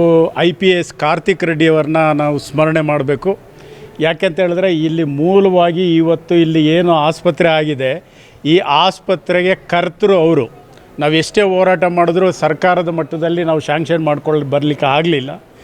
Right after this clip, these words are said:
ಬಹುಶಃ ಅವರು ನಮ್ಮನ್ನು ಕರೆದು ವಿಧಾನಸೌಧದಲ್ಲಿ ಕೂತ್ಕೊಂಡು ನಮ್ಮನ್ನು ಇಲ್ಲಿಂದ ಕರೆಸ್ಕೊಂಡು ಸಂಬಂಧಪಟ್ಟ ಸಚಿವರ ಹತ್ರ ಬೇಡಿಕೆ ಇಟ್ಟು ತಕ್ಷಣ ಮಂಜೂರು ಮಾಡಿಕೊಟ್ಟಂಥ,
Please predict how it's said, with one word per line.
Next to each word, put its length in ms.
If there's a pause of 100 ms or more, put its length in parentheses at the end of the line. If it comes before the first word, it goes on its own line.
(560)
ಬಹುಶಃ 260
ಅವರು 300
ನಮ್ಮನ್ನು 400
ಕರೆದು 520 (1120)
ವಿಧಾನಸೌಧದಲ್ಲಿ 680
ಕೂತ್ಕೊಂಡು 520
ನಮ್ಮನ್ನು 360
ಇಲ್ಲಿಂದ 280
ಕರೆಸ್ಕೊಂಡು 720 (500)
ಸಂಬಂಧಪಟ್ಟ 560
ಸಚಿವರ 520
ಹತ್ರ 180 (180)
ಬೇಡಿಕೆ 520
ಇಟ್ಟು 360 (520)
ತಕ್ಷಣ 540
ಮಂಜೂರು 320
ಮಾಡಿಕೊಟ್ಟಂಥ, 720